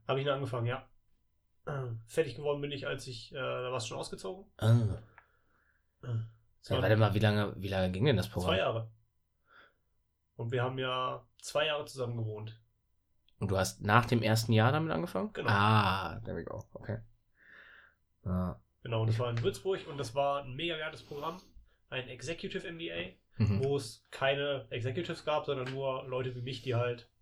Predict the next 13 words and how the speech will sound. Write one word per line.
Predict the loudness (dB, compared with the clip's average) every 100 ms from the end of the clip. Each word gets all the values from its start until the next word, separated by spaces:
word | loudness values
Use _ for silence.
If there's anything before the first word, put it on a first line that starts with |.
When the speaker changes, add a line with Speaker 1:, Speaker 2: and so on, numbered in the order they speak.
| _ -12
Speaker 1:
nochmal | -8 -4 -4 -4 -6 -10 _ _ _
einen | -4
Master | -2 -2 -2
machen | -4 -4
wollten. | -4 -4 -2
Speaker 2:
Mhm. | 0 2 2 0 -12 -20 _ -4
Speaker 1:
Und | -2 -2 -4 -8 -14 -14 -8
die | -2
Gruppe | 0 2 4
war | 4
aber | 4
mega | 2 2 0
geil. | 0 0 -4